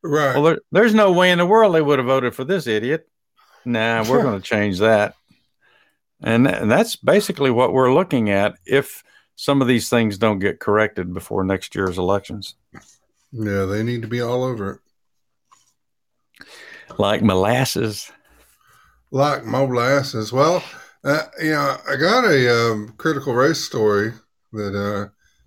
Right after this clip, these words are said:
Speaker 1: you know, that's been in the news a lot lately, and, um,
Speaker 2: I haven't heard anything about that.
Speaker 1: <laughs> Have you not?
Speaker 2: No.
Speaker 1: Um, but
Speaker 2: What is
Speaker 1: there's
Speaker 2: that?
Speaker 1: a, there's a, there's a, uh,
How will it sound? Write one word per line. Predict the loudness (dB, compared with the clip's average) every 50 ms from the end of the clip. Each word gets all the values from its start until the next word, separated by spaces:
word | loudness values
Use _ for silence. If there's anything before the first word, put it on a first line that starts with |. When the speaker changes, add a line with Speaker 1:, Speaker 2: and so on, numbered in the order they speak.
| _ _ -12
Speaker 1:
you | -6 -4
know, | -2 0
that's | 0 0 -2 -2 -2
been | -2 -2 0 0
in | -2 -2
the | -2 -4 -4
news | -4 -4 -6 -6 -6
a | -4 -2
lot | 0 0 0 0 -2 -4
lately, | -4 -4 -4 -4 -4 -6 -6 -6
and, | -6 -6 -6 -8 -8 -10 -12 _ _ _ _ _ _ _ _ _ _ _ _ _ _ _ _ _ _ -12
um, | -8 -4 0 2
Speaker 2:
I |
haven't | 2 4 4 4
heard | 2 2 2 2
anything | 4 4 4 4
about | 4 2 2 0 0 -4
that. | -6 -8 -8 -8 -12 -18 -20 _ _ _ _ _ _ -14
Speaker 1:
<laughs> | -10 -6 -4 -4 -4 -4
Have | -4 -4 -4 -4 -6 -8 -8 -10 -12 -10 -10
you | -10
not? | -8 -6 -6 -4 -6 -6 -10 _ -16 -14 -12 -8
Speaker 2:
No. | -4 -2 0 2 4 4 4 4
Speaker 1:
Um, | 4 4 4 4 2 0 -2 -6 -12 -8
but | -2 2 4 4
Speaker 2:
What | 4 4
is | 4 4
Speaker 1:
there's | 4 4 4 4 2 2 0 -2 -2 -4 -6 -10 -20 _ _ -14
Speaker 2:
that? | -14 -12
Speaker 1:
a, | -10
there's | -10 -10 -10 -10 -12 -14 -14 -12 -10
a, | -10 -10 -10 -12 _ _ _ -20 -20 -20 -20 -20 -20 -20 _ _ _
there's | 0 2 2 2 2 0
a, | 0 0 0 0 0 0 0 0
uh, | 0 0 0 0 -2 -4 -6